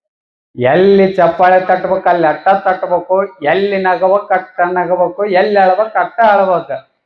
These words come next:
ಎಲ್ಲಾ ಕಡೆ ನಕ್ಕೋತ ಕುಂದ್ರಬಾರ್ದು, ಎಲ್ಲಿ ನಗಬೇಕು ಅಟ್ಟ. ಇಂಥ, ಇಂಥ ಕಾರ್ಯಕ್ರಮದಾಗ ಇದ್ದಾಗ ನಕ್ ಬಿಡ್ಬೇಕು, ಮನಸ್ ಬಿಚ್ಚಿ ನಕ್ ಬಿಡ್ಬೇಕು. ಹಂಗ ನಗೋದ್ರಿಂದನೂ ಎಷ್ಟೋ ರೋಗ ರುಜಿನಗಳು ಕಡಿಮೆ ಆಗ್ತಾವ.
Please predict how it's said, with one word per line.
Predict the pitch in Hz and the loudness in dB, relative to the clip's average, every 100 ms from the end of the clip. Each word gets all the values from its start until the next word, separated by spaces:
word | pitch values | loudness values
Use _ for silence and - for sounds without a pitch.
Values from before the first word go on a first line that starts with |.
| _ | _
ಎಲ್ಲಾ | 131 147 180 202 196 | -4 -2 0 0 0
ಕಡೆ | 196 196 | 0 0
ನಕ್ಕೋತ | 185 180 202 196 | 0 -2 -2 -2
ಕುಂದ್ರಬಾರ್ದು, | 196 196 190 190 185 180 156 | -2 -4 -2 -2 0 0 0
ಎಲ್ಲಿ | 156 190 190 | 0 -2 -2
ನಗಬೇಕು | 190 185 185 226 220 | -4 -4 -4 -6 -4
ಅಟ್ಟ. | 180 - | -6 -6
ಇಂಥ, | 160 170 175 185 175 175 - | -6 -6 -2 0 2 0 -4
ಇಂಥ | 175 180 | -6 -6
ಕಾರ್ಯಕ್ರಮದಾಗ | 180 170 190 202 202 202 202 202 190 - _ - | -2 -2 -2 -4 -6 -4 -2 0 -2 -6 _ -10
ಇದ್ದಾಗ | 175 190 226 | -4 0 0
ನಕ್ | 220 202 220 | 0 -2 -2
ಬಿಡ್ಬೇಕು, | 247 233 226 190 - | -2 0 2 0 -2
ಮನಸ್ | 135 156 196 196 196 | -6 -2 -2 -4 -2
ಬಿಚ್ಚಿ | 240 240 233 | -2 0 -2
ನಕ್ | 226 226 220 | 0 -2 -2
ಬಿಡ್ಬೇಕು. | 220 214 208 214 139 135 _ _ 135 | -2 0 -4 -4 -8 -8 _ _ -2
ಹಂಗ | 202 214 | -2 0
ನಗೋದ್ರಿಂದನೂ | 208 208 190 156 170 220 214 214 214 214 220 226 226 - _ _ | 2 2 0 -2 0 0 0 -4 -2 -2 0 0 0 -6 _ _
ಎಷ್ಟೋ | 151 160 - 220 220 | -4 -4 -2 2 4
ರೋಗ | 214 220 214 | 4 2 4
ರುಜಿನಗಳು | 214 196 202 226 226 220 226 220 | 4 2 -2 -4 -4 -2 -2 -2
ಕಡಿಮೆ | 220 240 254 | -4 -4 0
ಆಗ್ತಾವ. | 240 214 - 165 | 0 0 -4 -6